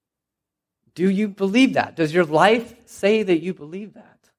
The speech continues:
Not only that, but he, he knew, he knew that we would choose the things of the world.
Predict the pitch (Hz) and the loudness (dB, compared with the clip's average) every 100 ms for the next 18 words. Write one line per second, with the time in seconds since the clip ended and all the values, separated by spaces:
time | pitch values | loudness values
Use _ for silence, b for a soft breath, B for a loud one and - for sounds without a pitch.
0 | _ _ _ _ _ _ _ _ _ _ | _ _ _ _ _ _ _ _ _ _
1 | 147 196 240 254 190 202 220 - - _ | 2 4 6 4 4 4 4 2 -8 _
2 | 185 180 208 196 - 147 175 180 220 220 | 0 2 0 -4 -10 -12 -8 2 4 4
3 | 156 110 _ _ _ - _ _ _ _ | 2 -2 _ _ _ -20 _ _ _ _
4 | _ _ - b b b _ 147 165 208 | _ _ -20 b b b _ -6 2 4
5 | 226 208 - 147 147 175 170 - 214 208 | 4 0 -2 -2 0 0 -2 -2 -4 -4
6 | - - 175 165 143 135 139 127 143 131 | -10 -8 -6 -6 -10 -12 -12 -4 -2 -2
7 | - | -4